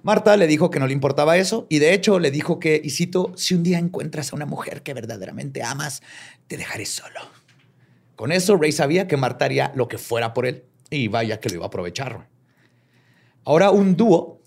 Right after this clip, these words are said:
rápidamente se pusieron a trabajar con la siguiente mujer en la lista de Ray. La víctima era Esther, eh, sí, Esther Henn,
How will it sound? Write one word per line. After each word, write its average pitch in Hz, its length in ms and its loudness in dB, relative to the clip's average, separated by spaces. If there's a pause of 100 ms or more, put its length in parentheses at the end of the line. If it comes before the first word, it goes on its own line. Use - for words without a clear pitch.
rápidamente 170 800 0
se 139 100 -2
pusieron 139 320 -2
a 143 60 -6
trabajar 123 340 -2
con 147 160 -4
la 135 80 -2
siguiente 123 380 -2
mujer 117 260 -4
en 120 80 -4
la 123 80 -2
lista 135 340 -2
de 127 120 2
Ray. 175 300 -2 (680)
La 131 140 -4
víctima 190 420 2
era 160 280 2
Esther, 185 600 0
eh, 143 320 2
sí, 123 220 -4
Esther 151 320 -2
Henn, 131 340 -4